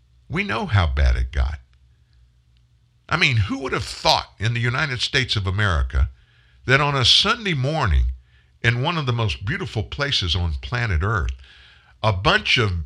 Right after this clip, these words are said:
Japanese jets could fly over Pearl Harbor and blow it to smithereens and sink the Arizona to the bottom of the harbor, where still to this day several thousand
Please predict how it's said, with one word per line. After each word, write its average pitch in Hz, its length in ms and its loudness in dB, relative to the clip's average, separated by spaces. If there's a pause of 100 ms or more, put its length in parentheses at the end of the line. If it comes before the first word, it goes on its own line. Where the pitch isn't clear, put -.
(600)
Japanese 156 800 0
jets 135 500 0
could 98 300 -4
fly 139 420 2
over 113 340 0
Pearl 131 460 -2
Harbor 95 520 0 (420)
and 104 260 4
blow 135 260 4
it 117 140 2
to 107 140 0
smithereens 110 1120 2 (500)
and 117 180 2
sink 165 460 2
the 117 380 -4
Arizona 131 640 4
to 107 160 -2
the 92 100 -2
bottom 120 400 2
of 107 140 -2
the 95 100 0
harbor, 104 460 2 (180)
where 127 220 4
still 180 460 6
to 156 160 0
this 135 220 2
day 127 240 4
several 131 460 2
thousand 139 760 2